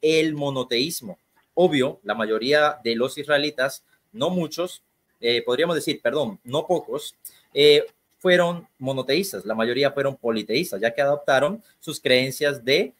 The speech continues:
Canaán y de los edomitas, moabi-, moabitas e incluso los egipcios. Entonces, podríamos decir que bajo ese criterio cultural, la única nación en el mundo enfatiza y es sobre la adoración de un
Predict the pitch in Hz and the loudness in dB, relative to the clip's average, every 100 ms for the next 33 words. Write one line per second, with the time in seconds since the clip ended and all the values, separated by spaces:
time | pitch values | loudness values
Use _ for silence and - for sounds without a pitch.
0 | _ - 127 117 107 123 175 - 143 175 | _ 0 2 2 2 2 0 -2 -4 -2
1 | 208 131 127 117 110 123 117 117 147 151 | -2 -2 -2 -2 -2 -2 -2 -2 -4 -2
2 | 151 147 123 113 104 143 - 123 113 104 | -4 -4 -4 -4 -4 -6 -8 -4 -2 -2
3 | 147 156 170 - 127 120 117 147 170 - | -4 -4 -6 -6 -8 -8 -8 -8 -6 -2
4 | 190 - _ _ 117 143 175 - 123 110 | -4 -6 _ _ 2 4 4 0 -6 -4
5 | 113 - 98 - _ _ 139 143 180 165 | -6 -8 -14 -14 _ _ -6 -2 -2 -2
6 | - 160 170 214 214 165 135 - 127 117 | -4 -2 2 2 2 -2 -2 -2 -2 -4
7 | - _ 135 135 131 143 160 202 - 160 | -10 _ 0 2 2 0 0 -4 -6 -6
8 | 135 - 175 160 131 139 127 110 113 147 | -6 -2 0 0 -2 -4 -8 0 2 2
9 | - _ _ 117 131 143 214 277 247 226 | -2 _ _ 2 6 6 6 2 0 -2
10 | 180 160 - 175 - 139 135 127 180 196 | -2 -2 -2 -4 -4 -4 -2 0 0 0
11 | 127 156 - _ _ - 180 165 143 - | -2 -4 -8 _ _ -2 0 2 0 0
12 | 208 - 202 185 143 147 180 196 - _ | -4 -2 -2 -2 0 2 2 -2 -10 _
13 | - 170 165 165 160 156 147 143 - 185 | -4 0 2 2 0 2 2 0 0 0
14 | 208 - 151 147 180 220 196 156 | 0 2 4 6 4 2 2 -4